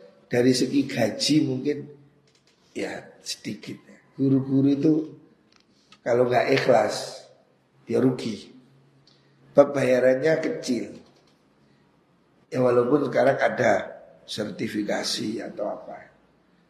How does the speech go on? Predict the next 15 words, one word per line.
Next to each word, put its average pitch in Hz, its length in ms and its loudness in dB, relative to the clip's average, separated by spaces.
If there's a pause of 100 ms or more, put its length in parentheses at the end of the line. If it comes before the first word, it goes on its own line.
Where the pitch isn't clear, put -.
Tapi 127 240 0
kan 175 160 2
tidak 117 240 2
semua. 104 320 -6 (1160)
Banyak 120 400 2
guru-guru 127 640 2
itu 139 160 4
yang 123 80 2
modalnya 117 560 -2
memang 113 400 -4
ikhlas. - 560 -12 (560)
Guru 113 160 -6
T 110 160 -4
P 110 240 -4
Q, - 80 -6